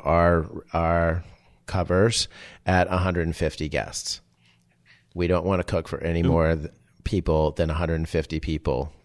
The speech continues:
Speaker 2: And
Speaker 1: per,
Speaker 2: why is that
Speaker 1: per
Speaker 2: the
Speaker 1: night.
Speaker 2: right amount for you? What can you accomplish at a hundred and fifty guests?
Speaker 1: Uh, we can just do a, a much higher quality, uh, with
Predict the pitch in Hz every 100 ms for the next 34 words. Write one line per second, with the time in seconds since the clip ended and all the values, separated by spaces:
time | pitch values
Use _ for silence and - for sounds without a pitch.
0 | - 139 120 139 185 143 98 156 123 120
1 | 120 104 101 82 73 92 110 147 123 -
2 | 110 95 82 80 90 92 90 82 85 73
3 | - - - 101 101 92 113 131 175 170
4 | - - 131 120 98 92 92 95 98 110
5 | - 95 87 - 98 85 87 90 101 110
6 | - - - - 90 85 80 82 90 95
7 | 87 80 -